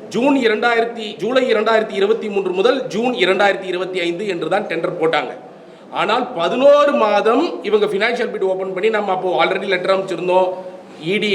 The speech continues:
எஃப் சி ஐ வந்து நான் சைன் போட மாட்டேன்னு சொன்னனால பதினோரு மாசம் இருந்தது. டெண்டர்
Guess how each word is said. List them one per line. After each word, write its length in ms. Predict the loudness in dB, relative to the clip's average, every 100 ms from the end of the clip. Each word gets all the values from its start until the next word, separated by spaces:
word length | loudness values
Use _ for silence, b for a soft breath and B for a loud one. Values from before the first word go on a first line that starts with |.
| 2 0
எஃப் 120 | 0
சி 80 | 0 2
ஐ 60 | 2
வந்து 120 | 0 0
நான் 120 | 0
சைன் 180 | 0 0
போட 120 | 0 2
மாட்டேன்னு 360 | 0 0 -4
சொன்னனால 380 | -4 0 2 2
பதினோரு 280 | 4 4 4 4
மாசம் 200 | 2 2
இருந்தது. 280 | 0 -4 -6 -12 B B B B -20 -2
டெண்டர் 280 | 0 2 2